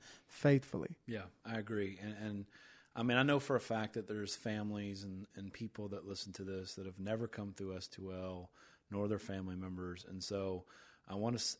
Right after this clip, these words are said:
Speaker 2: add to that and speak to them. And, and then also family members of those, you know, that have struggled or struggling with addiction.
Speaker 1: Yeah.
Speaker 2: And so I'm about to put us on blast, guys, uh, like we always do.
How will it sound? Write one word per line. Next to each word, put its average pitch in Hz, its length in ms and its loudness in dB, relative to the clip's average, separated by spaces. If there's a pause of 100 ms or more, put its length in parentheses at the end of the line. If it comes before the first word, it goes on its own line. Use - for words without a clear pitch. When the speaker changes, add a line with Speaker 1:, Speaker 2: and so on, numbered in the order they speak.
Speaker 2:
add 107 240 4
to 104 100 -8
that 98 200 0
and 90 60 -10
speak - 420 -6
to - 40 -10
them. 101 540 -2
And, 98 240 -6
and 107 180 0
then 110 160 4
also 113 720 4 (920)
family 117 380 4
members 101 320 2
of 95 140 -4
those, 98 420 2 (220)
you 104 80 -4
know, 95 160 -4
that 92 160 -4
have 90 100 -6 (220)
struggled 98 500 -2
or 90 80 -4
struggling 98 480 -2
with 98 140 -2
addiction. 95 500 -2
Speaker 1:
Yeah. 135 220 4 (200)
Speaker 2:
And 107 140 -4
so 104 60 0
I'm 101 80 2
about 123 160 8
to 120 80 2
put 113 160 2
us 104 100 -2
on 104 140 0
blast, 113 340 2
guys, 87 300 -8 (560)
uh, 92 220 -2
like 98 200 -2
we 101 80 2
always 98 300 4
do. 104 340 6